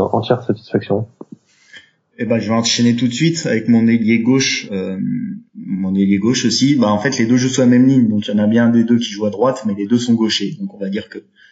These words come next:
Speaker 2: que c'est mon ailier gauche, c'est Biezais. Euh, je sais pas si je le prononce bien. En tout
Speaker 1: Ouais,
Speaker 2: cas,
Speaker 1: non, ça se prononce comme ça, ouais.
Speaker 2: C'est Biezais, ok. Donc, je choisis lui, effectivement, hein, c'est une paire de, une paire d'ailiers qui domine la ligue actuellement.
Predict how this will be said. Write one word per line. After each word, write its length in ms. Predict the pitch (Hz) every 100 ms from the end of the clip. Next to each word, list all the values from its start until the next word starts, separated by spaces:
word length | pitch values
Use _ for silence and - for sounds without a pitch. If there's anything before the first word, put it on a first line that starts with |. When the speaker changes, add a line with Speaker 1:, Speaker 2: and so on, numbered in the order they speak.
| _ _ _ _ -
Speaker 2:
que 120 | 123
c'est 180 | 117 127
mon 180 | 127 123
ailier 320 | 120 123 123
gauche, 260 | 151 175
c'est 120 | - 113
Biezais. 480 | 110 117 117 139 160 - - _ -
Euh, 240 | 98 92
je 100 | 92
sais 80 | -
pas 80 | 107
si 200 | 98 110
je 100 | 104
le 80 | 101
prononce 340 | 104 101 101
bien. 180 | 104 123
En 120 | 127
tout 80 | 117
Speaker 1:
Ouais, 140 | 120
Speaker 2:
cas, 40 | 123
Speaker 1:
non, 260 | 113 110
ça 140 | 113 135
se 140 | -
prononce 220 | - 131 -
comme 120 | 120
ça, 160 | 117
ouais. 120 | 101 107 - _
Speaker 2:
C'est 240 | _ - 123
Biezais, 420 | 117 123 123 147 -
ok. 200 | 98 92 90 - - - _ -
Donc, 80 | 101
je 180 | 113
choisis 420 | 104 113 110 113 120
lui, 120 | 143
effectivement, 500 | 120 117 113 139 131
hein, 60 |
c'est 160 | 120 104
une 240 | 104 101 -
paire 320 | 123 110 110
de, 100 | 104
une 260 | 104 104
paire 180 | 104 120
d'ailiers 240 | 113 113 123
qui 140 | -
domine 260 | 120 120 123
la 80 | 123
ligue 220 | 160 131
actuellement. 520 | - - 117 131